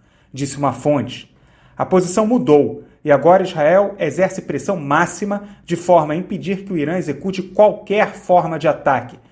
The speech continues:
mesmo contra instalações militares. Na noite de segunda para terça-feira, havia o temor de que a ação era iminente. Segundo a apuração da R F I, foram horas intensas em que todos falaram com todos,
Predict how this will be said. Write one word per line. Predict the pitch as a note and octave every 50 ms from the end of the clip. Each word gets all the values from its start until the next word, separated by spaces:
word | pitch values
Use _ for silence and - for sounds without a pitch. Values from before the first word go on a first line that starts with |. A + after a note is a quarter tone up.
| _ _ _ _ -
mesmo | D#3+ E3 F3 F#3+ F#3+ F3 F#3 G3 F#3+ F#3+
contra | - E3+ E3+ E3+ E3+ F3 E3
instalações | D3+ - - D#3+ D#3 C3+ - - - D3 D3 C#3+ B2+
militares. | C#3+ D3+ C#3+ C#3 B2+ - - A#2 A2 G2 - - - - - _ _ _ _ _ _ _ _ _ -
Na | D3 C#3+ C3+
noite | C#3 D3+ E3 E3 D#3 - D3+
de | C3 B2+ C#3 C3+ C3 C3 B2+
segunda | A#2+ - - D#3 C3 D3+ G3 A3+ A3 G3 D#3+
para | - - D3 C3+ A#2+
terça-feira, | - E3+ D#3+ - F#3 E3 - - F3 F#3 G#3+ A3 G#3+ G#3 - - - - -
havia | - F#3 D#3+ C#3+ F#3+ A3+
o | G#3+
temor | G3 G#3 F#3 D#3+ E3 F#3+ G3+ F#3+
de | E3+ E3+
que | - F3+
a | D3
ação | C#3 - - F3+ F3+ F#3+
era | F#3 F3 F3 E3 E3 D3+ - -
iminente. | A3+ A#3 A3 F#3+ D3+ C#3+ C3 A#2 A2+ - - - - _ _ _ _ _ _
Segundo | _ - - D3 B2+ C3+ B2+ B2
a | A2
apuração | A#2 B2+ C#3 B2+ A2 A#2 - D3 C#3+ C3
da | B2 B2 A#2 A#2+
R | C3 B2+ C3+ -
F | - - - E3+
I, | D#3+ F#3 A3 G#3+ G3 - - _ _
foram | _ - - F#3 F3 E3+ D#3 C#3 C3+ C#3+
horas | E3 F3+ F#3 G3 F#3 F3 - -
intensas | D#3 C#3+ A#2+ - E3 E3 E3+ E3+ E3 E3 C#3 C3+
em | D3 D3 C#3+
que | D3 - D3 C3
todos | B2 B2 - - A3 G#3 A3 G#3+ G#3 G3+ F#3+ -
falaram | - - F#3 D3+ C3 C#3 D#3+ E3+ - B2+
com | B2 - D#3 C3+
todos, | A2+ B2 - F3+ F#3 G3 F3+ C3 B2 A2+ - -